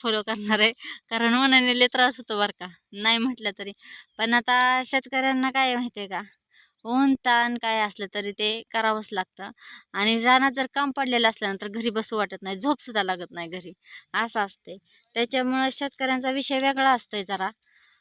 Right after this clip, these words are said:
पण, अ, तरी पण त्यातली त्यात घ्या काळजी थोडंसं बघत बघत सगळंच, सगळं आपल्याला पुढं पण आपल्याला बघायचं आहे ना,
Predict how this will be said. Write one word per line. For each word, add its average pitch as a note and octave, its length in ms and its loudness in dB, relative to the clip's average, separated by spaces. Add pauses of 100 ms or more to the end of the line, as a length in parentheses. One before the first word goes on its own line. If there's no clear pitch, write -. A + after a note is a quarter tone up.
(160)
पण, A3 260 -4
अ, B3 380 -2 (100)
तरी C4 240 -4
पण D4+ 220 -2 (200)
त्यातली C4+ 340 -2
त्यात C4+ 120 0
घ्या C4+ 320 2
काळजी G#3+ 300 -2
थोडंसं G#3+ 500 -6 (180)
बघत G#3 320 -2
बघत G3 340 -8
सगळंच, A3+ 440 -6 (440)
सगळं A#3 160 2
आपल्याला B3 340 4
पुढं B3+ 260 0
पण B3+ 140 -2
आपल्याला A#3+ 280 0
बघायचं A3+ 420 -2
आहे G3+ 80 -4
ना, F#3+ 200 -8